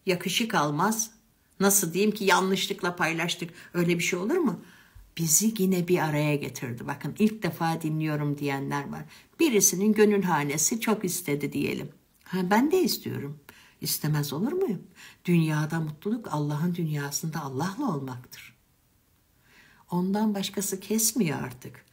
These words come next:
Neden? "İlahları devirdi, ilah benim." dedi. Dost Allah, kalp arkadaş, bunu yaşadın. Daha bunun tadına vardın. Daha gö-, dönüş Allah verdiğini geri alır mı? Almaz.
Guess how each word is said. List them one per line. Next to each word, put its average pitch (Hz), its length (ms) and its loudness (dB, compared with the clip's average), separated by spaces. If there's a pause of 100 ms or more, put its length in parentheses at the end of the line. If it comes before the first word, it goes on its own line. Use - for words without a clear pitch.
(280)
Neden? 175 480 2 (360)
"İlahları 170 760 2
devirdi, 165 460 0
ilah 180 460 2
benim." 180 340 2
dedi. 135 320 -6 (920)
Dost 175 340 0
Allah, 165 440 -2
kalp 202 340 -2
arkadaş, 156 600 -2
bunu 190 160 4
yaşadın. 160 560 0 (1200)
Daha 139 220 -6
bunun 147 220 0
tadına 165 480 0
vardın. 139 380 -4
Daha 143 180 -4
gö-, 143 280 -6
dönüş 143 460 -2 (340)
Allah 147 260 0 (100)
verdiğini 147 480 0
geri 139 200 0
alır 170 280 0
mı? 320 220 0 (580)
Almaz. 131 640 -8